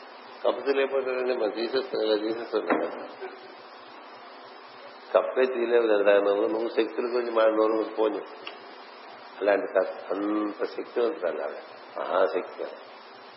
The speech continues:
అది ఆశ్చర్యం, అత్యాశ్చర్యమైన శక్తి. అందుకని ఆయన పేరే ఆయనే పెట్రోవా. వాడు, ఆయన ఇంటి పేరే బ్లావెట్స్కీ, ఆయన ఇంటి పేరు బ్లావెట్స్కీ. అందుకనే ఈవిడ పేరు బ్లావెట్స్కీగా మారింది. అసలు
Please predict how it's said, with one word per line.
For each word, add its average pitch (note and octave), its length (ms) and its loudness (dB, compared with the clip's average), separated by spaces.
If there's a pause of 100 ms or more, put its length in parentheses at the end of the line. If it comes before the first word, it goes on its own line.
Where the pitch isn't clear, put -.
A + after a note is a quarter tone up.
(880)
అది E2+ 120 0
ఆశ్చర్యం, A#2+ 680 6
అత్యాశ్చర్యమైన B2+ 1000 6
శక్తి. G#2+ 360 -2 (1400)
అందుకని B2 720 8
ఆయన A2+ 320 6
పేరే A#2 640 8 (380)
ఆయనే G2 260 4
పెట్రోవా. G#2 680 4 (220)
వాడు, G2 140 4
ఆయన G2+ 220 0
ఇంటి A2 180 -2
పేరే A#2+ 200 6
బ్లావెట్స్కీ, G#2 760 2
ఆయన G2+ 160 2
ఇంటి G#2 240 -4
పేరు A#2 160 4
బ్లావెట్స్కీ. G2+ 640 2 (2500)
అందుకనే B2 720 8
ఈవిడ A2 300 4
పేరు A2+ 220 6
బ్లావెట్స్కీగా G#2 680 6
మారింది. F#2+ 520 4
అసలు G#2 240 -2